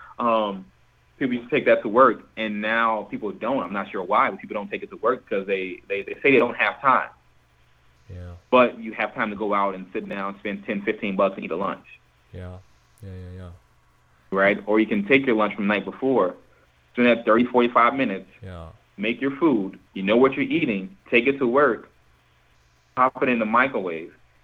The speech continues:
Speaker 1: and I promise you, you're gonna have better energy, you're gonna function better, you're not gonna be as sluggish, and you're gonna be able to produce more at your job.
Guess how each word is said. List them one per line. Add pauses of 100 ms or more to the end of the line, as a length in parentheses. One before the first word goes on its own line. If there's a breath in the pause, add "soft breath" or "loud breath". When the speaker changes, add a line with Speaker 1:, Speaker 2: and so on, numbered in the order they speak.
Speaker 1:
and
I
promise
you,
you're
gonna
have
better
energy, (260)
you're
gonna
function
better,
you're
not
gonna
be
as
sluggish, (640)
and
you're
gonna
be
able
to
produce
more
at
your
job.